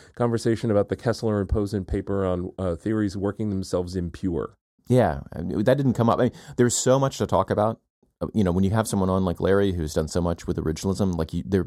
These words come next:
Speaker 2: you could talk about a million different things.
Speaker 1: Yes,
Speaker 2: And
Speaker 1: for a
Speaker 2: he's
Speaker 1: million hours.
Speaker 2: And he's written about all of them.
Speaker 1: Correct.
Speaker 2: Um, so we tried to keep it somewhat narrow in scope, but it, inevitably,
Speaker 1: 'Cause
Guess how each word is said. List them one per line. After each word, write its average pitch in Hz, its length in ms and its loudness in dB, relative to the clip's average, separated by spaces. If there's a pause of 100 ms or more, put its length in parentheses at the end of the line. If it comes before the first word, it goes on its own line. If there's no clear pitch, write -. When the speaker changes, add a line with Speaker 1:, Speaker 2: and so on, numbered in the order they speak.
Speaker 2:
you 101 160 0
could - 120 -2
talk 90 180 0
about 85 160 0
a - 20 0
million 90 320 2
different 82 260 -4
things. 87 440 -2
Speaker 1:
Yes, 107 180 0
Speaker 2:
And 82 80 0
Speaker 1:
for 170 80 4
a 160 40 8
Speaker 2:
he's 143 100 6
Speaker 1:
million 135 260 4
hours. 90 380 -2
Speaker 2:
And 104 140 4
he's 87 140 2
written 95 220 2
about 78 200 2
all 87 120 2
of 123 80 0
them. 127 240 -2 (140)
Speaker 1:
Correct. - 420 -4
Speaker 2:
Um, 82 400 0
so 95 220 4
we 87 120 0
tried 95 280 2
to - 40 -10
keep - 220 -4
it 82 140 0 (640)
somewhat 123 340 2
narrow 82 300 0
in 73 100 -4
scope, - 340 -2
but 82 120 -2
it, - 180 -6
inevitably, 80 680 -2
Speaker 1:
'Cause - 80 -14